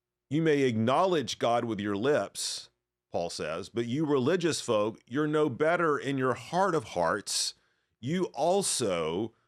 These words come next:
want to create your own life. You also want to create your own reality. You also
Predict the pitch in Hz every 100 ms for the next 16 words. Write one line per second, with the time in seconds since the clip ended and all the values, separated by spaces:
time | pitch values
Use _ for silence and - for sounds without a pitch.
0 | _ 101 123 123 123 - 120 113 107 107
1 | 104 98 95 82 76 135 - 143 165 -
2 | 156 139 127 123 - 131 120 120 113 117
3 | 113 107 104 101 104 101 98 95 87 98
4 | 160 127 165 185 - 139 104 95 110